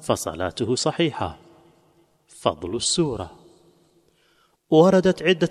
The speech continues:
أحاديث تدل على فضل سورة الفاتحة وعظيم شأنها، ومن ذلك: واحد، عن أبي سعيد رضي الله تعالى عنه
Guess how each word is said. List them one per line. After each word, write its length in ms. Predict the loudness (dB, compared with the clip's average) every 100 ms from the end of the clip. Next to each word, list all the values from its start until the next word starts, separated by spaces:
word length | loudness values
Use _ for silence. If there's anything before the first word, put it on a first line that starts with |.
| -2
أحاديث 640 | 0 0 2 2 0 0
تدل 500 | -4 0 2 2 0
على 320 | -2 -4 -4
فضل 420 | -4 -8 -4 -4 -4
سورة 360 | -4 -4 -4 -4
الفاتحة 800 | -4 -4 -6 -4 -6 -4 -6 -8 -20 _ _ 2
وعظيم 680 | 4 6 4 -2 -4 -6 -4
شأنها، 580 | -2 -2 -2 -2 -4 -6 -6
ومن 300 | -2 0 0
ذلك: 560 | -2 -6 -6 -8 -12 -20 _ _ _ _ _ _ -6
واحد، 460 | -2 -2 -2 -10 -16 -20 _ _ _ _ _ _ _ _ _ 4
عن 320 | 4 4 0
أبي 240 | -4 0 0
سعيد 640 | 0 0 0 -2 -4 -4 0
رضي 400 | 0 0 -2 -6
الله 340 | -4 -4 -4
تعالى 420 | -4 -2 -2 -2
عنه 360 | 0 0 -2